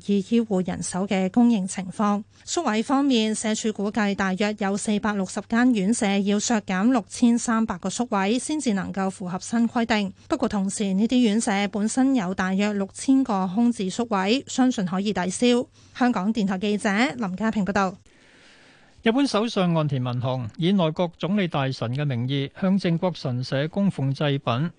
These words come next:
Speaker 2: 配合秋季例行大祭。喺閣僚入面，厚生勞動相、加藤勝信亦都有供奉祭品。經濟產業相，西村康稔喺過去嘅星期五到靖國神社參拜。一個跨黨派議員聯盟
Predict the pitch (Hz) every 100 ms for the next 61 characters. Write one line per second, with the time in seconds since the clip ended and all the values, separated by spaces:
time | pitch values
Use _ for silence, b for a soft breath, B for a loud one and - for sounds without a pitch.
0 | _ - 156 147 139 - - - 180 180
1 | 156 139 139 139 123 117 110 131 123 120
2 | 143 120 - _ _ _ - 170 175 151
3 | - 120 113 127 135 131 131 151 B B
4 | B - 202 277 220 127 139 143 147 -
5 | 160 156 - _ _ 208 208 139 127 -
6 | 156 156 170 156 156 151 - 190 156 185
7 | 170 147 139 151 147 131 143 - _ _
8 | 165 165 160 131 135 127 147 143 - 151
9 | 143 143 175 175 190 170 175 170 175 175
10 | - 180 190 156 147 147 190 156 123 143
11 | 139 170 - - 165 160 156 139 139 156
12 | 139 123 113 - 156 - 156 147 120 104
13 | - B B B 175 165 156 - 190 185
14 | 185 131 170 165 147 147 143 131 117 117
15 | 113 110